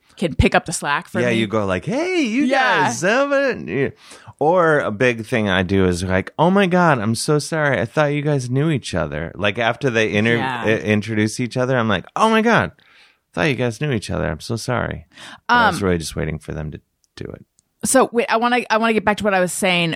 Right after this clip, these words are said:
Speaker 1: but first, just the word thing. The word libertine.
Speaker 2: Sure.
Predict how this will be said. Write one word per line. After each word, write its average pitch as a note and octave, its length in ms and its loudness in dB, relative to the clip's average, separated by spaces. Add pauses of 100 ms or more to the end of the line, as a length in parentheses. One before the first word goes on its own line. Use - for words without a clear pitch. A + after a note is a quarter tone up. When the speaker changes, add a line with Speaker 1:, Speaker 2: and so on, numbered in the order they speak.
Speaker 1:
but - 240 -2
first, A#3 360 -2
just A3+ 260 -2
the A3 180 0
word A#3+ 380 2
thing. - 380 -6 (1160)
The C#4 80 4
word E4 240 4
libertine. G#3 680 0 (640)
Speaker 2:
Sure. - 340 -6